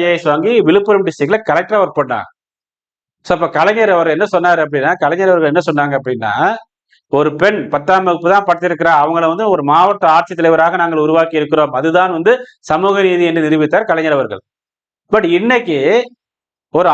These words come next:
ஆதரவற்ற விதவைக்கு முப்பத்தேழு வயசுக்கு மேல நீங்க எழுதக்கூடாது அப்படின்னு சொல்லி எந்த வகையில் சமூக நீதி என்பதுதான் எங்களுடைய கேள்வி. So, இது எல்லாமே வந்து பாத்தீங்கன்னா,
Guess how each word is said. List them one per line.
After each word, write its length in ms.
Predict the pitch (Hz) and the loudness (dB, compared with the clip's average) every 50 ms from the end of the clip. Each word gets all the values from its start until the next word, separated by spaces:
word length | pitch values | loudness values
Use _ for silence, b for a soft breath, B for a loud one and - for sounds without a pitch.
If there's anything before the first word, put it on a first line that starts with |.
| 151 170 | 4 4
ஆதரவற்ற 400 | 196 226 233 240 233 226 233 220 214 | 4 4 4 4 2 2 2 2 2
விதவைக்கு 360 | 196 196 196 190 190 220 214 190 | 2 2 4 2 2 0 -2 -4
முப்பத்தேழு 340 | 175 196 214 208 208 190 196 | 0 0 0 0 2 2 2
வயசுக்கு 220 | 214 202 220 214 202 | 0 0 0 -2 -2
மேல 120 | 208 208 | 0 0
நீங்க 140 | 208 185 165 175 | 0 0 2 2
எழுதக்கூடாது 480 | 208 226 220 - 202 202 202 202 202 202 | 2 0 0 2 2 2 2 2 2 0
அப்படின்னு 180 | 190 170 - | -2 0 0
சொல்லி 160 | 202 196 165 | 2 2 2
எந்த 120 | 170 180 208 196 | 2 2 2 2
வகையில் 240 | 190 185 185 185 185 180 | 2 2 0 0 -2 -2
சமூக 280 | 160 170 175 175 165 165 | -2 0 0 0 2 2
நீதி 140 | 160 165 160 156 | 2 2 2 0
என்பதுதான் 380 | 156 151 151 147 151 165 160 151 | 2 2 2 2 2 0 -2 -2
எங்களுடைய 280 | 143 139 139 135 131 - 143 | -4 -2 -2 -2 0 0 0
கேள்வி. 300 | 139 139 135 139 151 175 - _ _ _ _ - | 0 0 2 2 0 0 -2 _ _ _ _ -2
So, 60 | - 147 143 | 0 2 2
இது 120 | 139 139 143 | 2 2 2
எல்லாமே 260 | 160 175 185 196 202 185 | 4 4 4 4 2 0
வந்து 140 | 170 170 160 165 | 0 -2 0 -2
பாத்தீங்கன்னா, 400 | 156 147 151 143 151 147 156 175 | -2 -2 -2 -2 0 0 0 0